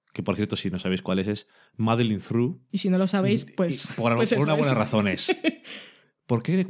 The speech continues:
Speaker 1: por qué no conocemos Madeline Through y sí conocemos Friends? Mm, por eso.
Speaker 2: Exactamente.
Speaker 1: Pero con el casting que nos quedamos, ¿qué demonios estaba haciendo antes de ir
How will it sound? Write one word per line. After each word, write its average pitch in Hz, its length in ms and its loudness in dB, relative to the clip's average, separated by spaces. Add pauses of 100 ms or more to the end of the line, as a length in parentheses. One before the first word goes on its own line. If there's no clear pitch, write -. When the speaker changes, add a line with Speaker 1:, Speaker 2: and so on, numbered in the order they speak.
(160)
Speaker 1:
por 123 140 0
qué 170 80 2
no 196 80 0
conocemos 139 400 2
Madeline 117 320 2
Through 120 180 -2
y - 40 -2
sí 117 100 -4
conocemos 104 420 -2
Friends? 101 400 -2
Mm, 104 720 -8
por 95 200 2
eso. - 300 -8 (140)
Speaker 2:
Exactamente. 185 680 0 (380)
Speaker 1:
Pero 110 280 2
con 104 160 2
el 95 340 2
casting 107 460 0
que 98 440 2
nos 95 200 -4
quedamos, 104 800 -2 (720)
¿qué 156 100 0
demonios 131 340 2
estaba 95 260 -2
haciendo 92 340 0
antes 92 400 -2
de 90 160 -2
ir 92 500 -2